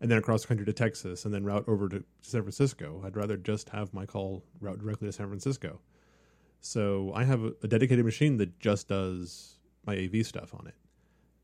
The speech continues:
And even that, I, I tend not to turn video on. I also tend not to do screen sharing. And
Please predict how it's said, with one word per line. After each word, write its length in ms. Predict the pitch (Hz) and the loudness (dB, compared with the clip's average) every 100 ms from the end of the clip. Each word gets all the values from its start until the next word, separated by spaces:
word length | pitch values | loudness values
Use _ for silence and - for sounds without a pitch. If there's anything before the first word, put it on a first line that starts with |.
| _ - | _ 4
And 100 | 135 | 8
even 240 | 180 170 | 10 8
that, 260 | 170 135 - | 6 2 -2
I, 140 | 95 92 _ - | -6 -6 _ -4
I 140 | 104 - _ _ - | -4 -6 _ _ -20
tend 500 | - 127 120 107 98 | -6 -2 0 -2 -4
not 280 | 101 98 - | -6 -8 -10
to 60 | |
turn 220 | - 98 92 | -10 -10 -8
video 320 | 90 87 90 | -8 -8 -10
on. 300 | 92 87 87 _ _ _ - | -12 -12 -14 _ _ _ -2
I 120 | 127 | 0
also 380 | 151 202 - 277 - | 2 0 2 0 0
tend 280 | - 175 175 | 0 2 4
not 200 | 160 170 | 2 -2
to 60 | |
do 100 | 175 | -6
screen 300 | 170 - 180 | -6 -2 0
sharing. 360 | 175 - - - - _ _ _ _ _ _ _ 120 | 0 -4 -8 -10 -20 _ _ _ _ _ _ _ -4
And 640 | 107 110 107 107 101 104 | 0 0 -2 -2 -4 -8